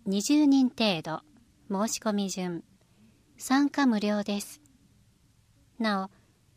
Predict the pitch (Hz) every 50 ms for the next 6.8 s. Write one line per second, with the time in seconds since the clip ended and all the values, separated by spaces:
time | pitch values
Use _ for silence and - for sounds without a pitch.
0 | _ _ _ - - - - 277 294 311 302 311 311 311 302 277 - 277 269 262
1 | 262 247 247 226 240 254 247 240 247 233 - - - 226 214 208 208 208 - _
2 | _ _ _ _ - - - 196 190 208 226 233 220 190 165 - - _ _ _
3 | _ _ _ _ _ _ _ _ - 208 180 180 180 214 220 220 208 208 - 190
4 | 185 - - - - _ _ _ _ _ _ _ _ _ _ _ _ _ _ _
5 | _ _ _ _ _ _ _ _ _ _ _ _ _ _ _ _ _ _ _ _
6 | _ - - 247 269 302 302 - - - 269 262 254 233 233 233